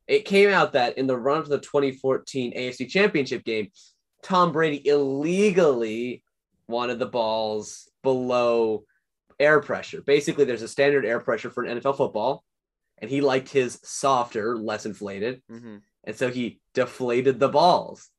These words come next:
Speaker 2: Yeah.
Speaker 1: Deflategate. And I hate Tom Brady, right?
Speaker 2: Mm-hmm.
Speaker 1: With the, with the passion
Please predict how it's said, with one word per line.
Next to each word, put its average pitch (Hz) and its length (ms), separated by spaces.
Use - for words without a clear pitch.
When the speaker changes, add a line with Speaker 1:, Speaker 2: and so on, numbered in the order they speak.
Speaker 2:
Yeah. 107 220
Speaker 1:
Deflategate. 127 540
And 233 420
I 180 220
hate 143 240
Tom 110 180
Brady, 98 320
right? 120 360
Speaker 2:
Mm-hmm. 120 180
Speaker 1:
With 143 140
the, 139 160
with 151 180
the 139 80
passion 156 640